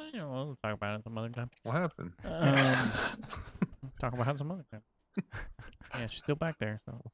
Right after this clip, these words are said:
Speaker 2: What better time than now?
Speaker 1: <laughs> Still back there.
Speaker 2: The
Speaker 1: But,
Speaker 2: people wanna
Speaker 1: um,
Speaker 2: know.
Speaker 1: another thing that I wanted to talk about
Speaker 2: <clears throat>
Speaker 1: is,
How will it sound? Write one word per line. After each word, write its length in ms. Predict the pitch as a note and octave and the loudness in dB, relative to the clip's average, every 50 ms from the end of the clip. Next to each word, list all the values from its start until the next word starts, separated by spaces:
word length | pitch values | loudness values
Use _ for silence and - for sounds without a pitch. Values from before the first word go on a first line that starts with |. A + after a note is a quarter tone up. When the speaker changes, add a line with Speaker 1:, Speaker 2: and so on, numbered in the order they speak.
| _ - | _ -12
Speaker 2:
What 120 | - A2 | -8 -2
better 200 | A2+ B2 C3 C3+ | 0 2 2 2
time 280 | C3 - B3 G#3 D#3 D#3+ | 4 6 8 8 8 8
than 100 | D#3+ D#3+ | 4 4
now? 320 | F3 G3 F#3 C3+ A#2 A2 - | 6 8 8 8 8 6 2
Speaker 1:
<laughs> 560 | - - - - - - _ - - - _ | -4 -6 -6 -6 -8 -10 _ -18 -18 -18 _
Still 120 | - - C#3+ | -12 -8 -6
back 120 | D#3 E3 D#3 | -6 -6 -4
there. 100 | - C3 B2+ A#2+ - | -4 -4 -4 -4 -4
Speaker 2:
The 60 | A#2+ A2+ | 2 6
Speaker 1:
But, 80 | C3+ | 8
Speaker 2:
people 180 | C3+ B2+ C3 C3+ | 8 8 10 12
wanna 200 | D3 C#3+ D3 D3 | 12 12 12 12
Speaker 1:
um, 40 | D3 | 10
Speaker 2:
know. 80 | E3+ F3+ | 10 10
Speaker 1:
another 260 | D3 A3+ A#3 F#3+ D#3+ | 10 10 10 10 8
thing 400 | C3+ - C3+ A#2 A2 A2 A2 A#2 - - - | 6 6 6 6 6 4 0 -4 -8 -6 0
that 100 | C3 B2 | 2 2
I 40 | A#2+ | 4
wanted 280 | A#2+ A#2 A#2 A#2 A2+ A2+ | 4 4 4 4 4 2
to 80 | A2+ | 2
talk 240 | A2 - A#2+ A2+ G#2 | 2 2 0 0 0
about 320 | A#2+ A#2+ A#2+ A2+ A2 A2+ - - - _ - - - | 0 0 2 2 2 2 -2 -6 -12 _ -10 -2 -2
Speaker 2:
<clears throat> 600 | E3+ F3 F#3 F3 D#3 C3+ A2+ F#2+ - - - _ - | 4 8 8 8 8 8 4 0 -6 -14 -16 _ 4
Speaker 1:
is, 840 | C#3+ C3+ B2+ B2 A#2+ A#2+ A#2 A#2 A#2 A#2 A#2 A2+ A2 - - - | 8 10 10 12 12 12 10 10 8 8 6 4 4 4 2 2